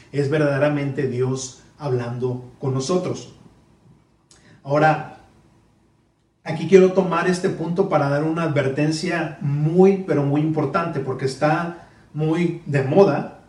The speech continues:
las doctrinas o las revelaciones nuevas, las revelaciones exclusivas. Aquellas personas que dicen, "No, es que esta revelación, esta verdad, solamente la tengo yo y nadie más la sabe". Está muy de moda eso.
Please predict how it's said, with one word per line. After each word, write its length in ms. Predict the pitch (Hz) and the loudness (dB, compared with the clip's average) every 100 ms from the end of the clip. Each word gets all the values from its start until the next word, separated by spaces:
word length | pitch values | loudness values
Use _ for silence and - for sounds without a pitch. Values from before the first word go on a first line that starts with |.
| _ _ _ _ - | _ _ _ _ -4
las 260 | 143 135 | 0 0
doctrinas 720 | 131 - - 156 160 175 175 156 | 0 -2 -4 -2 -2 -2 -4 0
o 120 | 139 | 0
las 180 | 131 127 | 0 -2
revelaciones 1120 | 131 127 120 - 143 147 151 151 - - - | -2 0 -2 -2 -2 0 0 -2 -6 -16 -10
nuevas, 640 | 131 147 147 - - - | -2 2 2 -2 -10 -12
las 160 | 117 120 | -10 -6
revelaciones 640 | 123 123 120 - 139 147 | -4 -2 -2 -2 -2 0
exclusivas. 800 | 143 - 135 123 147 147 139 - - - - - | -2 -2 -4 0 4 4 2 -2 -12 -20 -20 -8
Aquellas 380 | 147 147 151 165 | -4 2 4 4
personas 420 | - 135 151 151 | 0 0 2 2
que 60 | 147 | 2
dicen, 240 | 139 147 | 0 0
"No, 120 | 175 | 2
es 120 | 190 - | 2 2
que 100 | 202 | -2
esta 220 | - 190 | 2 4
revelación, 640 | 180 170 151 139 190 202 | 4 4 2 2 2 4
esta 300 | 190 190 208 | 2 0 2
verdad, 640 | 196 - 160 196 - - - - _ _ _ _ _ _ - - | 4 4 4 2 2 -6 -16 -20 _ _ _ _ _ _ -18 -4
solamente 580 | 180 202 196 196 196 | 6 6 8 6 6
la 140 | 180 - | 2 2
tengo 260 | 170 196 | 2 4
yo 220 | 170 165 185 | 4 4 4
y 60 | |
nadie 360 | 165 175 196 196 | 2 2 6 6
más 220 | 180 185 | 4 2
la 80 | 180 | 0
sabe". 340 | - 156 123 113 - - _ _ _ _ _ | 0 -2 -2 -6 -16 -20 _ _ _ _ _
Está 260 | 131 - 151 | -12 0 2
muy 160 | 170 | 4
de 80 | 170 | 2
moda 320 | 170 165 165 | 2 0 0
eso. 420 | 180 - 117 - | -2 -2 -6 -10